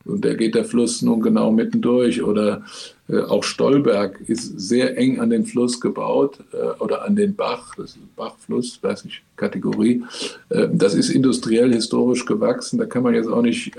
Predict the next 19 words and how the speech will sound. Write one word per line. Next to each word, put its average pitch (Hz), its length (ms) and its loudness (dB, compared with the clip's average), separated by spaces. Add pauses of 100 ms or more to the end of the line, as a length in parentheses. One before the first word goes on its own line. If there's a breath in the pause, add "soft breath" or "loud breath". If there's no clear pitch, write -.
(120)
ähm, 214 120 -4 (100)
abreißen. - 920 -4
Aber 120 440 2 (920 loud breath)
wir 117 120 0
sollten 127 320 2
auf - 240 -4
alle 135 240 0
Fälle 139 300 -2
klar 131 320 0
haben, 131 440 -4
in 123 200 -2
Überschwemmungsgebieten, 139 1300 0
und 110 140 -6
die 113 60 -10
müssen 117 320 -4
möglicherweise 110 720 -4
neu 110 240 4
bemessen 131 600 -2
werden, 135 440 -4